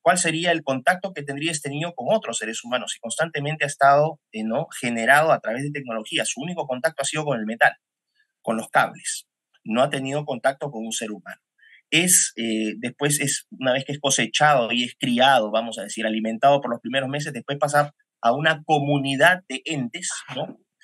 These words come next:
que podrían ser también genéticamente modificados, porque este niño podría ser un ser humano, pero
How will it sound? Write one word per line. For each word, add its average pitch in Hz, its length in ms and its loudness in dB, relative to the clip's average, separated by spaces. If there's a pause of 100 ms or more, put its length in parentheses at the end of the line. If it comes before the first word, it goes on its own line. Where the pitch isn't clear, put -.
(200)
que 139 100 0
podrían 135 440 2
ser 143 220 0
también 131 360 2
genéticamente 117 640 -4
modificados, 175 500 2
porque 113 200 -10
este 123 160 -8
niño 127 200 -6
podría 113 280 -2
ser 120 160 -8
un 117 80 -6
ser 123 160 -6
humano, 139 320 2
pero 107 200 -8